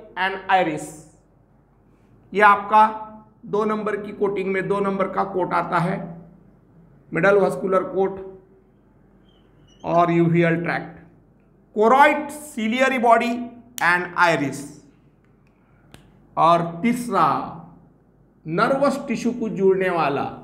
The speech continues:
जो आँखी ने देखा है, वो brain को बताने के लिए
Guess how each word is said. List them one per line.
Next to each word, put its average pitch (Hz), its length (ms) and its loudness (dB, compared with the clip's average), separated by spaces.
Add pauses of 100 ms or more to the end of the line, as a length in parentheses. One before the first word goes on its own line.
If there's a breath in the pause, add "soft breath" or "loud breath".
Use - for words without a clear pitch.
(100)
जो 165 300 -8
आँखी 247 340 0
ने 226 180 2
देखा 202 340 0
है, 214 520 -4 (1500)
वो 165 160 4
brain 240 460 4
को 233 60 -4
बताने 202 460 0
के 175 160 -4
लिए 135 540 -8